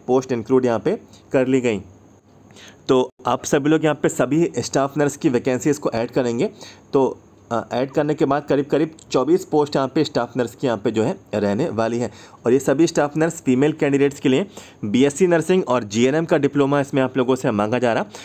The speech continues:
इसमें बीस हज़ार रुपये आपको यहाँ पे सैलरी मिलेगी। इसके बाद, अ, मैनेजर पब्लिक हेल्थ के अंतर्गत यहाँ पे एक प-, एक, एक पोस्ट है। अ,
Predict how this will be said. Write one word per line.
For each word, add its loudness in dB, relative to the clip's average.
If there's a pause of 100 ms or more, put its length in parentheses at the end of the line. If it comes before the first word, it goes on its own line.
(200)
इसमें 0
बीस 2
हज़ार 2
रुपये 0
आपको 0
यहाँ -2
पे 0
सैलरी -2
मिलेगी। -2 (400)
इसके 0
बाद, -2
अ, -2 (360)
मैनेजर 0
पब्लिक -2
हेल्थ 0
के 0
अंतर्गत 0
यहाँ 0
पे -6
एक 0 (100)
प-, -4
एक, 0 (120)
एक 0
पोस्ट 0
है। -6 (220)
अ, -2